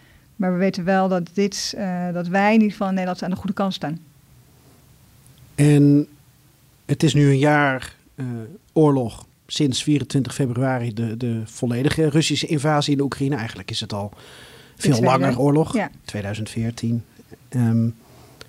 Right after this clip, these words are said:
Speaker 2: wat blijft bij jou hangen na, eh, één jaar Russische invasie in heel Oekraïne?
Speaker 1: Ehm, heel veel blijft hangen, maar ik denk dat het beeld wat iedereen, eh,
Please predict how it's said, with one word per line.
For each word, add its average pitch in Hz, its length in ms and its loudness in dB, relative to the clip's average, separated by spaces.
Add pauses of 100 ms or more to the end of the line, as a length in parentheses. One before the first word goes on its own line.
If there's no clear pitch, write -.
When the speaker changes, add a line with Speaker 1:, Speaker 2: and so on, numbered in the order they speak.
(360)
Speaker 2:
wat 180 180 2
blijft 202 260 4
bij 196 100 0
jou 170 200 2
hangen 135 420 -2 (140)
na, 143 580 -2 (160)
eh, 139 120 -8 (800)
één 165 220 4
jaar 143 360 2 (920)
Russische 135 580 0
invasie 147 640 0
in 143 340 -2
heel 127 260 -2
Oekraïne? 120 440 -6 (1500)
Speaker 1:
Ehm, 214 800 4 (760)
heel 208 640 6
veel 240 280 -4
blijft 220 260 -2
hangen, 220 280 -4
maar 202 140 -4
ik 196 100 -4
denk 208 140 -4
dat 196 100 -6
het 165 80 -8
beeld 196 380 -4
wat 185 240 -8
iedereen, 220 720 -2
eh, 180 100 -10